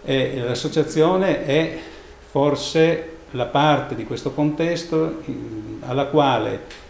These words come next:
chi dirige la sanità è più sensibile, perché viene dal cittadino, viene dalla richiesta del, dell'utente.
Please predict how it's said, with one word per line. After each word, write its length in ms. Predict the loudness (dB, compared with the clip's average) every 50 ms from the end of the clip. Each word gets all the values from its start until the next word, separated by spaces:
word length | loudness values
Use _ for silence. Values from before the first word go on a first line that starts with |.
| -20 -20 -10
chi 200 | -4 -2 -2 0
dirige 360 | 0 2 2 2 2 2 0
la 80 | -4 -4
sanità 540 | -2 -2 -2 -2 -2 -2 0 2 2 2
è 100 | 2 0
più 160 | -4 -6 -8 -8
sensibile, 640 | -8 -8 -8 -4 -2 0 0 0 -2 -4 -6 -6
perché 720 | -6 -6 -6 -8 -6 -4 -2 -2 -2 -2 -4 -10 -16 -18 -20 -20 -20 -18 -10
viene 540 | -6 -4 -2 -2 0 0 0 0 -2 -2 -4
dal 180 | -4 -4 -4
cittadino, 600 | -6 -10 -8 -6 -4 0 2 2 2 2 0 -2
viene 280 | -4 -6 -6 -6 -6 -6
dalla 180 | -6 -6 -6
richiesta 720 | -6 -8 -8 -6 -4 -4 -4 -4 -6 -6 -4 -4 -4 -4 -8 -14 -18 -20 -20 -20 -20 -20 -20 -20 -20 -20 -20 -18
del, 440 | -12 -6 -6 -4 -4 -4 -4 -6 -6
dell'utente. 920 | -6 -8 -8 -4 2 4 4 4 4 0 -4 -6 -8 -12 -12 -14 -18